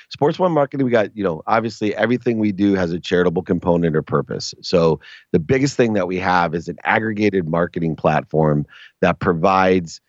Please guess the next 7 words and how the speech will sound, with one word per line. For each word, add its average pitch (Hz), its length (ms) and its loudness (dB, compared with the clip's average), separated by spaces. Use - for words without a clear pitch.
the 92 160 -2
capabilities 98 1000 0
for 87 420 0
events, 73 680 -4
uh, 76 280 2
and 85 200 0
companies 78 920 -2